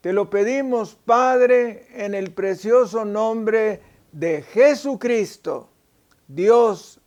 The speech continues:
hecho carne, por los siglos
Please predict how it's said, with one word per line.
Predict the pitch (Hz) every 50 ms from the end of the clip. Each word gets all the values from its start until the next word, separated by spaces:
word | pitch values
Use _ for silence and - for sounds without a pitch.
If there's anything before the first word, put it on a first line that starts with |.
| _ _
hecho | - - 226 233 233 226 - 180 165 160
carne, | - 226 240 254 262 254 254 247 247 254 247 247 233 226 _ _ _ _ _ _ _ _ _
por | - 170 160 160
los | 165 165 160 151 -
siglos | - - 247 269 277 262 247 247 240 233 233 220 208 - - _